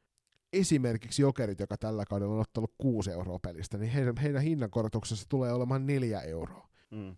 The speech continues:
Speaker 2: joka on prosentuaalisesti, pro-, prosentuaalisesti tosi merkittävä.
Speaker 1: Kyllä, ja sama se on esimerkiksi S S R:n kohdalla, joka on ottanut seitsemän euroa, mutta tää on semmonen asia, joka mun mielestä noitten F-liigan joukkueen pitäisi ehdottomasti keskenään keskustella, että meillä on muihin sarjoihin verrattuna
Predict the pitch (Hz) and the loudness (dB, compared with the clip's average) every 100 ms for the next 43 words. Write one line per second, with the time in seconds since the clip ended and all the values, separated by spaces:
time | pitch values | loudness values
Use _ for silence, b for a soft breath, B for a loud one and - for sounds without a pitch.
0 | - 95 95 92 101 104 95 110 104 90 | -8 -4 -4 -6 -8 -8 -10 -12 -12 -14
1 | 90 - - - - 127 - b b - | -16 -18 -20 -8 -4 -4 -6 b b -4
2 | 139 160 127 107 104 101 92 92 - - | -2 -2 -4 0 2 2 -2 -8 -10 -12
3 | 92 92 92 - - - - - _ 214 | -10 -6 -6 -6 -12 -16 -16 -18 _ -12
4 | 151 160 - 147 135 160 131 156 175 175 | -10 -10 -10 -4 0 2 4 2 4 2
5 | 175 175 160 147 135 123 123 131 123 117 | 2 0 0 2 4 4 4 4 4 4
6 | 117 127 120 - 127 - 127 98 - 95 | 2 2 2 0 -2 2 0 0 -4 -6
7 | 90 90 95 107 - 196 143 147 151 151 | -4 -2 -2 -2 0 2 4 2 2 2
8 | 147 139 147 156 143 131 143 139 - 147 | 2 2 2 2 2 0 0 -2 -2 -4
9 | - 117 110 110 - 113 110 127 120 139 | -2 -2 0 0 -2 -2 -2 0 2 2
10 | 127 - 104 104 101 139 135 - 107 90 | -2 -2 -6 -6 -6 0 0 0 -4 -4
11 | 90 107 - 101 - 92 90 78 - b | -4 -4 -4 -6 -6 -6 -8 -10 -14 b
12 | _ 98 101 139 170 156 117 139 147 127 | _ -8 -2 0 2 2 2 4 4 2
13 | 104 120 180 180 143 117 107 139 131 113 | -2 2 4 6 4 0 0 0 0 0
14 | 107 104 120 110 104 - 104 | 0 -2 -2 -2 -4 -6 -8